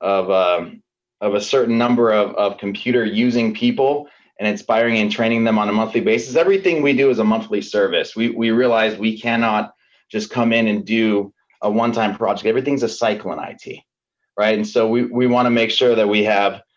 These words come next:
um, a certain number of, of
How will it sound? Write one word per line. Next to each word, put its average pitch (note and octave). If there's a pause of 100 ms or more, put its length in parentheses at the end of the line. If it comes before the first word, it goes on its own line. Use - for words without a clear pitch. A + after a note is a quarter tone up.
(240)
um, F#2+ (100)
a G#2
certain C3+
number C3+
of, G#2+ (100)
of G2+